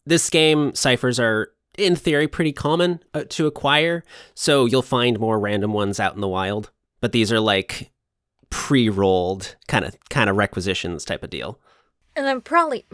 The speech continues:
Speaker 2: probably the one that we grabbed together should either be something like that, uh,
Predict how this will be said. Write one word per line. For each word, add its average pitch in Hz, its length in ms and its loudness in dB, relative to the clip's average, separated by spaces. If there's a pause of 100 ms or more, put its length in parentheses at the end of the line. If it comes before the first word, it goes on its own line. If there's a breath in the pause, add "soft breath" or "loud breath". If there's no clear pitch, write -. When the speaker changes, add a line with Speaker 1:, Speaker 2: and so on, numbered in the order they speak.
(100)
Speaker 2:
probably 349 260 2
the 240 100 6
one 233 140 2
that 233 80 0
we 240 100 0
grabbed 233 300 2
together 233 360 2
should 220 240 -8
either 233 200 2
be 220 180 -6
something 214 420 -8
like 208 280 -4
that, 214 240 -2
uh, 196 300 -2